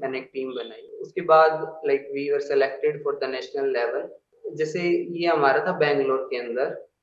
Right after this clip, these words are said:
like, we are from Haryana, तो it is का-, ये काफी दूर है इससे। तो, like, travelling and all, like, you learn a lot basically, क्योंकि आप मान लीजिए पहली बार इतना दूर travel कर रहे हो, आप,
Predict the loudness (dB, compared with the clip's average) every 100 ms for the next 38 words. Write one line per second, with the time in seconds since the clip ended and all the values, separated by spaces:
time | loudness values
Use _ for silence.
0 | -4 -2 -2 -8 -12 -6 -4 -4 -6 -6
1 | -2 -2 0 -2 -2 -2 -2 -2 -6 -10
2 | -4 2 2 0 -8 -4 2 2 2 -4
3 | -4 -4 -4 -2 -2 -2 -6 -6 -8 -10
4 | _ _ _ _ _ _ _ _ _ -4
5 | 0 2 0 -2 2 4 4 4 2 0
6 | 0 -2 -2 -4 -4 0 4 4 6 2
7 | 2 -4 -4 4 6 8 6 4 2 -2
8 | -4 -6 -6 -6 -6 -6 -8 -12 -14 -16
9 | -20 -6 0 0 0 -4 -4 -2 -2 -2
10 | -4 -6 2 2 2 2 2 2 0 -2
11 | -2 -2 2 2 4 0 0 -2 -2 0
12 | 0 0 -4 -14